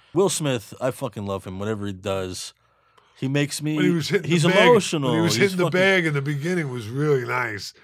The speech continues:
Speaker 2: When he was in the prison cell, it starts with him.
Speaker 1: He's very physical. I
Speaker 2: Yeah.
Speaker 1: missed him from Independence Day. You know,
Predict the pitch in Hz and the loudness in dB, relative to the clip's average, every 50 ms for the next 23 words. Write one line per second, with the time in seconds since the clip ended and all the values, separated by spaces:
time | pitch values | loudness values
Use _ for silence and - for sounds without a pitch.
0 | - - 120 127 123 123 123 127 117 123 139 143 135 127 101 - 147 156 139 131 | -20 -14 -10 -8 -6 -6 -6 -6 -6 -6 -6 -4 -4 -6 -4 -4 -4 -4 -4 -6
1 | 127 107 - - 123 104 104 101 - - 135 131 135 120 107 127 131 127 139 135 | -8 -8 -8 -8 -8 -8 -8 -8 -10 -8 -6 -6 -6 -6 -6 -8 -8 -6 -6 -6
2 | 107 123 135 143 143 117 - 139 135 123 120 127 - 131 131 127 127 127 127 123 | -4 -4 -2 -2 -2 -4 -6 -6 -6 -6 -8 -10 -8 -6 -4 -2 0 0 0 -2
3 | 117 120 120 120 113 113 123 139 143 - - 135 123 - 135 127 131 127 123 117 | -2 -4 -4 -4 -4 -2 -2 -2 -4 -4 -6 -8 -10 -8 -6 -6 -6 -6 -6 -6
4 | - 127 123 120 120 113 - - 127 120 117 117 113 113 113 110 | -6 -6 -4 -4 -6 -8 -8 -4 -2 -2 -2 -2 -2 -4 -6 -6